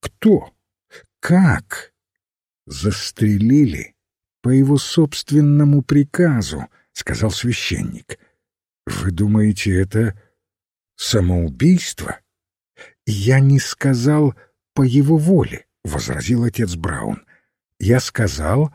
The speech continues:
по его собственному приказу". "Ну хорошо,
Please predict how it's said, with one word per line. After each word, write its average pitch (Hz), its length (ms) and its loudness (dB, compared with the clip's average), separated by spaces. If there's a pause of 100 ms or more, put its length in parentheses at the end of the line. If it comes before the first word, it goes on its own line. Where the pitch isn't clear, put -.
(520)
по 110 100 2
его 127 360 4
собственному 143 1200 2
приказу". 139 840 2 (760)
"Ну - 120 -2
хорошо, - 520 -4